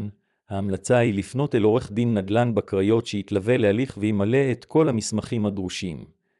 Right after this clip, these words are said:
כדי שאתם תוכלו להמשיך בשגרת חייכם ללא לחץ. הסיבה היא, שלוש, כך תוכלו לבדוק אם יש תקלות.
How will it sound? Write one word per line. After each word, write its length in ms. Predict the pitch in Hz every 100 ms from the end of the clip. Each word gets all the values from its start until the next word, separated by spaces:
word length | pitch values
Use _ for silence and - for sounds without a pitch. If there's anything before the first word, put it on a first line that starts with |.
| _ -
כדי 220 | 95 101
שאתם 380 | 107 - 139 120
תוכלו 360 | 117 - 139
להמשיך 460 | 120 113 - 151 120
בשגרת 520 | 113 - 101 131 143
חייכם 480 | - 104 - 139 120
ללא 280 | 117 127 123
לחץ. 680 | - 65 60 - - - _ _ _ _ _ _ _ _ _ _
הסיבה 480 | - - 98 95 120
היא, 240 | 113 123 120
שלוש, 720 | - 110 98 85 - - - _ _
כך 240 | - 123 -
תוכלו 360 | - - 143
לבדוק 520 | 139 95 92 139 - -
אם 160 | 107 110
יש 180 | 113
תקלות. 680 | - 110 101 78 65 - _